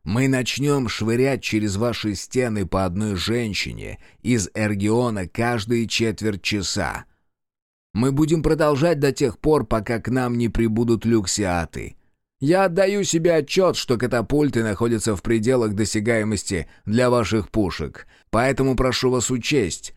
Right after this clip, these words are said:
что эргионские женщины и дети будут размещены в непосредственной близости от них. Ваши пушкари не имеют достаточно подготовки. Очень сомневаюсь, что им удастся попасть в катапульту с первого выстрела.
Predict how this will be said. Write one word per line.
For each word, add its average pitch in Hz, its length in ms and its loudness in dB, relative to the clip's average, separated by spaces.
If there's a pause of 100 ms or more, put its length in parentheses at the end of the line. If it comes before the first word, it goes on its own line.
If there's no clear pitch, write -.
(140)
что - 260 0
эргионские 123 840 2 (120)
женщины 113 840 0
и 110 40 2
дети 131 300 0
будут 110 300 0
размещены 120 580 0
в 98 80 -2
непосредственной 120 760 0
близости 110 800 0 (220)
от 113 300 -2
них. 120 480 -4 (340)
Ваши 151 460 2
пушкари 143 640 0
не 135 240 2
имеют 139 300 2
достаточно 120 680 0
подготовки. 110 840 -2 (360)
Очень 208 360 2
сомневаюсь, 180 580 4
что - 140 0
им 123 160 2
удастся 123 420 0
попасть 107 380 0
в - 80 -14
катапульту 117 720 0
с - 100 -6
первого 107 560 2
выстрела. 87 720 -2